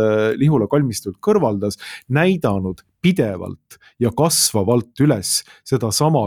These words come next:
totalitaristlikku mustrit. Ja üks, äh, selline, mm, äh, konkreetne, äh, asi, mi-,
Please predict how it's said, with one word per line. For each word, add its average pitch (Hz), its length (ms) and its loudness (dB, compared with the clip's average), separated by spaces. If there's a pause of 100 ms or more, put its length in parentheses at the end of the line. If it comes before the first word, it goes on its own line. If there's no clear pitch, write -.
totalitaristlikku 107 1040 -2
mustrit. - 480 -4 (320)
Ja 165 80 4
üks, 233 320 -2 (400)
äh, 117 240 2 (400)
selline, 120 540 2
mm, 117 340 0 (1500)
äh, 117 320 4
konkreetne, 139 760 0 (360)
äh, 117 460 2 (100)
asi, 120 480 2 (240)
mi-, 131 160 2